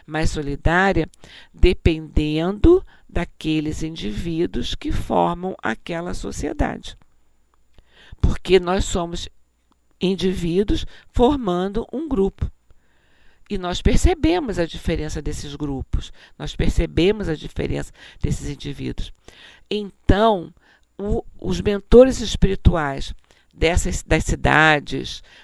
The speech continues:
dos países, né, dos continentes, né, vai estar de acordo, vai estar de acordo com a, o que, o que, o que reflete aquele,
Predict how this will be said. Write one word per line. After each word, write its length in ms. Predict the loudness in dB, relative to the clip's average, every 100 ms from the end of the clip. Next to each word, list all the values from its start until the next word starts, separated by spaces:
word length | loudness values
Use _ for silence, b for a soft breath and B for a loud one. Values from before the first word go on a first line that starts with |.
| B
dos 180 | -8 -2
países, 920 | 0 0 -2 -2 0 0 0 -4 -4
né, 360 | -2 0 0 -4 B B
dos 160 | -6 -4
continentes, 1120 | -4 -6 -6 -6 -2 0 0 -2 -6 -6 -6
né, 140 | -8 -12 B -6
vai 240 | 0 2
estar 480 | 2 0 2 2 0
de 140 | -2
acordo, 920 | -2 -2 2 6 8 6 4 2 2 -4
vai 160 | -8 -6
estar 320 | -4 -6 -6
de 140 | -8
acordo 640 | -8 -4 2 4 2 0 -4 B B B B 0
com 500 | 2 2 0 -4 -12 -20 -20 _ -6
a, 320 | -2 0 -2 -6 _ -20 _ _ _ _ _ -8
o 80 |
que, 260 | -6 -2 -2 0
o 100 | 0
que, 320 | 0 -2 -2
o 80 | -4
que 140 | -2
reflete 800 | 2 2 4 4 4 2 0 -4 -6 B B
aquele, 460 | -6 -4 -2 0